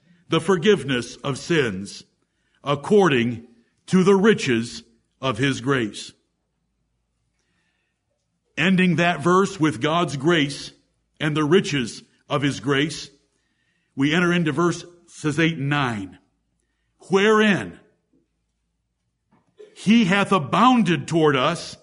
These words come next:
in all wisdom and prudence, having made known unto us the mystery of his will, according to his good pleasure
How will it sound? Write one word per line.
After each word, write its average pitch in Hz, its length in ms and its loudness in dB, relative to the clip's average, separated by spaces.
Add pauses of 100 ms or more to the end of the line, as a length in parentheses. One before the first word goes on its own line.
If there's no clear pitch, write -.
(720)
in 185 200 4
all 208 720 0
wisdom 226 560 2
and 208 240 0
prudence, 180 600 -2 (1200)
having 226 520 2
made 196 300 2
known 226 340 4
unto 170 440 0
us 175 420 -2 (240)
the 151 160 0
mystery 160 880 0 (240)
of 143 180 0
his 170 240 2
will, 156 500 0 (1300)
according 233 640 2
to 208 140 2
his 165 260 2
good 185 340 0
pleasure 143 600 -2